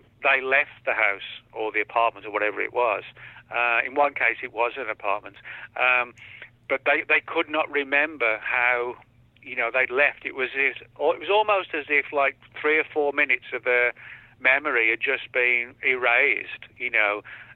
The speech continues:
Um, not kind of like, you know, where you wake up in the middle of the night or whatever and fall back to sleep and, you know, you, you, you have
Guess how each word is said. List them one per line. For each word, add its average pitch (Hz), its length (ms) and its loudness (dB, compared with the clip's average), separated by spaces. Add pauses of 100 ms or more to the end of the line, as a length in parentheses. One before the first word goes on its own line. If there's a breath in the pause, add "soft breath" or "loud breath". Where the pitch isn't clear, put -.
(100)
Um, 117 360 2 (240 loud breath)
not 170 180 0
kind 165 320 2
of 143 140 0
like, 135 380 2 (300)
you 139 140 -12
know, 117 240 -6
where 123 240 -2
you 117 460 -4
wake 123 300 2
up 120 200 -4
in 117 80 -2
the 117 80 -6
middle 113 220 0
of 104 80 -4
the 110 60 0
night 113 380 0
or 113 60 -8
whatever 110 480 0 (300 loud breath)
and - 100 -12
fall 131 220 0
back 123 240 0
to - 60 -10 (140)
sleep 113 440 0
and, 110 200 -12
you 127 140 -8
know, 113 100 0
you, 107 140 0 (140)
you, 120 160 -12 (160)
you 123 200 -2
have 113 100 0